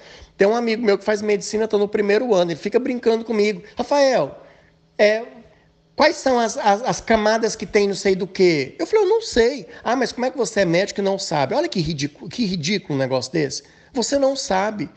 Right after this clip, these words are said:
Agora me mete no pronto-socorro, me mete no posto de saúde, você vê se eu não faço o diabo lá dentro fazendo diagnóstico e tratando as pessoas. Então pensa que o objetivo teu na vida é aliviar o sofrimento das pessoas. Você tem que diagnosticar e saber tratar. Ponto final.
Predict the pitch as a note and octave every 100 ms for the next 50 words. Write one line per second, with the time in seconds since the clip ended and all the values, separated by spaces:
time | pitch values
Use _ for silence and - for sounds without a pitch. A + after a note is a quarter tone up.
0 | - _ _ - G#3 A3 A#3 A#3+ A3 C4
1 | C4+ B3 F3+ G3+ E3+ F3+ A3 A3+ A#3 A3+
2 | A3+ G#3+ F#3+ G3 E3 G3 F3 F#3 E3+ F3+
3 | E3+ G3 D#3+ G3+ F3+ D#3+ D#3 C#3+ D3 -
4 | D3 D3 C#3+ C3+ C#3+ E3+ F#3+ F#3 F#3+ F3
5 | D3+ - C3+ D3 C3+ - - _ _ _
6 | _ - - - F3+ A#3+ B3+ - G#3+ A#3
7 | E3+ - E3+ C#4 G3 F#3+ - A3 A#3+ G3+
8 | E3+ D3 D#3+ F#3+ D3+ G#3 G#3 D#3+ E3+ D#3+
9 | F3 F3 F#3 F#3+ E3 E3 E3 - G3 F#3+
10 | D#3+ D#3 D#3 C#3 D3+ D#3+ E3 C3 A3+ A#3+
11 | F3+ D3+ D3 - D3+ F#3 - - - D#3
12 | F#3 F3+ E3+ E3+ F#3+ F#3+ D3 C#3+ - F3+
13 | A3+ B3+ - G#3 D3 E3 C#3+